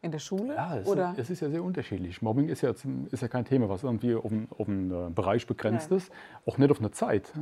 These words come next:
Speaker 2: ja.
Speaker 1: Mhm.
Speaker 2: Weil Mobbing, äh, der Begriff ist zwar, sagen wir mal, neuzeitlich,
Speaker 1: Mhm.
Speaker 2: aber das Phänomen ist ja, ähm, ja, das gab's schon früher, äh,
Speaker 1: Mhm.
Speaker 2: gibt heute und vielleicht gibt's auch in, wahrscheinlich auch in Zukunft, ne?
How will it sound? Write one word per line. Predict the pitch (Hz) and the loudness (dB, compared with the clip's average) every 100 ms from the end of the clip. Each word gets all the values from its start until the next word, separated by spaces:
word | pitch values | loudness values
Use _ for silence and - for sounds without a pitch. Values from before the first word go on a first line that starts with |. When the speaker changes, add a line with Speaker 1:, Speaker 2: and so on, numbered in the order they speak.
| 107 | 0
Speaker 2:
ja. | 117 123 | 2 2
Speaker 1:
Mhm. | 185 180 185 | -2 -6 -6
Speaker 2:
Weil | - 104 | -4 0
Mobbing, | 107 123 180 185 165 | 2 4 4 4 0
äh, | 123 117 113 | 2 4 4
der | 107 | 4
Begriff | 107 - 185 | 4 6 8
ist | 175 - | 6 4
zwar, | 120 113 | 4 6
sagen | 139 | 6
wir | 120 | 6
mal, | 104 | 4
neuzeitlich, | 101 120 135 190 190 196 202 - - | 6 6 6 2 2 4 2 0 -10
Speaker 1:
Mhm. | 170 147 151 - | -10 -10 -12 -4
Speaker 2:
aber | 110 107 | -2 0
das | 101 - | -2 -2
Phänomen | 107 104 120 151 | 0 4 6 6
ist | 151 - | 4 2
ja, | 143 135 131 | 2 2 0
ähm, | 123 117 113 113 110 104 92 - - | 2 2 4 4 4 2 -4 -16 -18
ja, | - | -16
das | - | -12
gab's | - 120 - | -12 -12 -10
schon | 92 | -6
früher, | 131 127 127 110 120 147 151 - | 2 2 2 -2 -8 -16 -18 -6
äh, | 190 | -4
Speaker 1:
Mhm. | 113 110 | -4 -6
Speaker 2:
gibt | 113 - - | -10 -14 -8
heute | 123 131 - | -4 -4 -6
und | 117 | -4
vielleicht | 123 117 | -2 0
gibt's | 131 - | -2 -4
auch | 110 | -6
in, | 131 117 | -4 -4
wahrscheinlich | 95 143 139 | 4 6 8
auch | 107 | 6
in | 98 | 2
Zukunft, | 156 - 156 139 - | 0 2 0 0 -2
ne? | 113 | -2